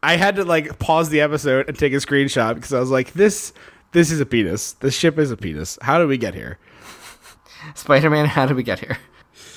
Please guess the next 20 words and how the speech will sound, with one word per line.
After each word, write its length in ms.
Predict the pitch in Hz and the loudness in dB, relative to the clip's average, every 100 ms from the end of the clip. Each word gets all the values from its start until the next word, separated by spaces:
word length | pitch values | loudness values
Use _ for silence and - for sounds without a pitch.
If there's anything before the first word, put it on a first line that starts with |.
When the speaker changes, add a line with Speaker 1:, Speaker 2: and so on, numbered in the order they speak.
| - - | -20 -18
Speaker 1:
So, 140 | - 170 | -2 2
yeah, 260 | 151 117 - | 2 0 0
uh, 260 | 147 135 | 2 2
sorry, 260 | 131 165 123 | 4 4 4
I 100 | 127 | 2
jumped 260 | 139 147 131 | 2 0 -2
in. 280 | 139 139 | -4 -4
At 200 | 147 147 139 | -4 -6 -6
the, 240 | 139 147 | -6 -4
we 120 | 135 147 | 0 2
have 180 | 151 | 2
the 100 | 135 | 0
Spider-Man 440 | 135 156 156 156 143 | -2 0 2 2 2
buys 240 | 139 135 | 2 0
a 40 | 131 | 0
Captain 280 | 139 - 123 | 0 0 0
America 340 | 123 113 104 | 0 0 -2
costume 420 | 110 107 - 113 | -6 -6 -6 -6
thing. 260 | 113 113 | -2 -2
Speaker 2:
Yeah, 60 | 110 | -4